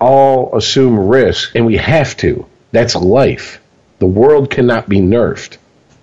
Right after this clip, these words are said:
You could walk out your front door once a year, and someone could jump the curb and run you over that one time. There's, you can't protect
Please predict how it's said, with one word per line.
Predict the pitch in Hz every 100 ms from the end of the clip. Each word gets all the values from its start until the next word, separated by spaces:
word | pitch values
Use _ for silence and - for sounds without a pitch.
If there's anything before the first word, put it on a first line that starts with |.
| _ _ _ 104
You | 147
could | 170
walk | 113 131 123
out | 135 123 139
your | 113
front | - 131 131 87
door | 117 139 104 78 - - - - _ _ -
once | 90 147 131
a | 127
year, | 104 139 110 - - _ _ _ _ -
and | 120 113
someone | 139 131 123
could | 117
jump | 90 110 131
the | 107
curb | 95 127 117
and | 98
run | 101 107 107
you | 104 101
over | 113 95
that | 87 87
one | 92 107 104
time. | 104 95 76 -
There's, | 120 123 101
you | 113 123
can't | - 160 143
protect | - 123 - 143